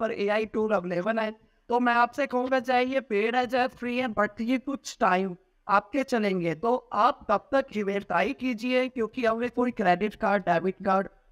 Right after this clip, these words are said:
कुछ नहीं देना है यहाँ पर। आप इन एआई टूल को जो ऐड है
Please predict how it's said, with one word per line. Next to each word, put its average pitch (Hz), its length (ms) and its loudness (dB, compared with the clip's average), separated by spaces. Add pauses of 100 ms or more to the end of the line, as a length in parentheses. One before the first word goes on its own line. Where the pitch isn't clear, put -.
कुछ 240 240 -4
नहीं 311 100 4
देना 226 220 2
है 214 100 2
यहाँ 196 280 2
पर। 214 120 0
आप 208 360 0
इन 233 120 -2
एआई 226 340 2
टूल 226 280 -4
को 240 160 -4
जो 226 220 -2
ऐड 202 220 -4
है 220 120 -4